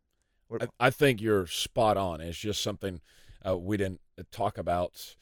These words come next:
Speaker 2: as the background of this story, but I think if we were astute in our Torah knowledge, as these,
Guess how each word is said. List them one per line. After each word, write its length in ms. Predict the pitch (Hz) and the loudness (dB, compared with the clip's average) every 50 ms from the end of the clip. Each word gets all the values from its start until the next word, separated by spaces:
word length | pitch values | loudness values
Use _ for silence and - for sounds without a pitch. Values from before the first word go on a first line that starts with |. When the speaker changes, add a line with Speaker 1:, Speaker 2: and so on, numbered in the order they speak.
| _ - _ _ _ _ _ _ _ _ _ _ | _ -20 _ _ _ _ _ _ _ _ _ _
Speaker 2:
as 140 | 101 95 87 | -10 -8 -8
the 340 | - 92 87 85 82 80 76 - _ _ _ - - _ | -4 -2 0 0 0 -2 -6 -12 _ _ _ -20 -8 _
background 580 | - 107 113 117 - - 107 92 90 90 87 87 | 0 2 2 0 -2 -6 -8 -6 -6 -6 -8 -8
of 80 | 85 80 | -10 -10
this 160 | 82 78 - | -10 -12 -12
story, 560 | - - - 101 104 110 101 92 87 82 80 | -12 -12 -8 -6 -4 -2 -2 -2 -2 -4 -6
but 480 | 76 - 90 85 82 - - - - - _ - | -6 -4 -4 -2 -2 -4 -8 -14 -20 -20 _ -8
I 120 | 90 90 | -8 -8
think 380 | - - 120 110 101 - - - _ _ | -6 -4 -2 -4 -4 -4 -8 -18 _ _
if 180 | 104 98 - - | -6 -6 -6 -4
we 160 | 101 104 107 | -2 0 0
were 360 | 101 101 101 95 90 82 - - _ _ _ _ _ _ _ _ _ _ _ _ | 2 2 2 2 2 0 -4 -10 _ _ _ _ _ _ _ _ _ _ _ _
astute 840 | 107 95 - - - - - - 117 113 110 - - - - - - - _ _ _ _ _ _ _ _ _ _ _ _ _ _ _ _ _ _ _ | -4 -4 -2 -2 -4 -6 -2 0 2 2 2 0 -4 -8 -12 -12 -12 -16 _ _ _ _ _ _ _ _ _ _ _ _ _ _ _ _ _ _ _
in 200 | - 110 107 104 - - | -8 -8 -6 -6 -6 -4
our 400 | 101 101 98 95 90 87 80 - _ _ _ _ | -2 0 0 0 0 -4 -6 -10 _ _ _ _
Torah 340 | - - - 117 110 98 95 | -16 -6 -2 0 2 2 2
knowledge, 600 | 90 90 90 95 92 82 82 85 82 - - - _ - | 0 -2 -6 -6 -6 -6 -8 -8 -10 -12 -18 -20 _ -12
as 200 | 90 82 80 - | -10 -10 -10 -10
these, 460 | 95 92 90 85 82 - - - - | -8 -8 -8 -8 -10 -12 -16 -18 -20